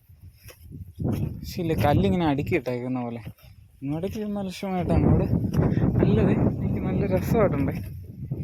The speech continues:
കല്ല് പാളികൾ, പാറക്കല്ല് അടുക്കി അടുക്കി. ഇത് വെള്ളം കുത്തി ഒഴുകി പോയതാണെന്ന് തോന്നുന്നു കേട്ടോ. വെള്ളം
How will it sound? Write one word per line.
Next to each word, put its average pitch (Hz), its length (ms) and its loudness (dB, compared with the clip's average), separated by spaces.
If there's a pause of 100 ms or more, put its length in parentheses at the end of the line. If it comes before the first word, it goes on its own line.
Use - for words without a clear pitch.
(960)
കല്ല് 160 340 -4
പാളികൾ, 160 320 0 (200)
പാറക്കല്ല് 156 500 -2
അടുക്കി 135 340 -8
അടുക്കി. 151 240 -12 (2500)
ഇത് 214 180 2
വെള്ളം 202 300 4
കുത്തി - 320 -4
ഒഴുകി 170 320 4
പോയതാണെന്ന് 156 380 2
തോന്നുന്നു 127 260 -4
കേട്ടോ. - 20 -10 (580)
വെള്ളം - 220 -4